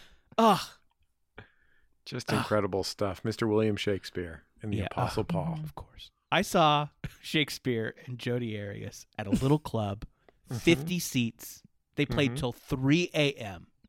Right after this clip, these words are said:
Speaker 2: John Ross Bowie dropped in.
Speaker 1: <laughs> The gr-,
Speaker 2: Our
Speaker 1: all the
Speaker 2: friend John
Speaker 1: greats.
Speaker 2: Ross Bowie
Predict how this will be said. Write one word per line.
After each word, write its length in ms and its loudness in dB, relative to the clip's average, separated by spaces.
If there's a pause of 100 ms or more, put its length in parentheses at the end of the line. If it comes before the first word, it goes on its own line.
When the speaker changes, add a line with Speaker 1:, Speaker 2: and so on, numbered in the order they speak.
(140)
Speaker 2:
John 280 0
Ross 240 0
Bowie 320 -2
dropped 320 -4
in. 240 -6 (300)
Speaker 1:
<laughs> 100 -4 (720)
The 920 -2
gr-, 120 -6
Speaker 2:
Our 60 -2
Speaker 1:
all 120 4
the 60 8
Speaker 2:
friend 120 -2
John 220 2
Speaker 1:
greats. 140 -8
Speaker 2:
Ross 100 -8
Bowie 480 -8